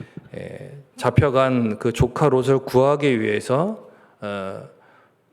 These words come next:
이 용사들을 데리고 이제 밤새 뒤쫓아가서 <clears throat> 다시,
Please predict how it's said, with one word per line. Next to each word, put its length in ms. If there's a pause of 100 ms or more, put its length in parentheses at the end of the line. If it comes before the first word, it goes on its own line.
(120)
이 220
용사들을 600
데리고 400
이제 640 (600)
밤새 760
뒤쫓아가서 960 (320)
<clears throat> 1200
다시, 640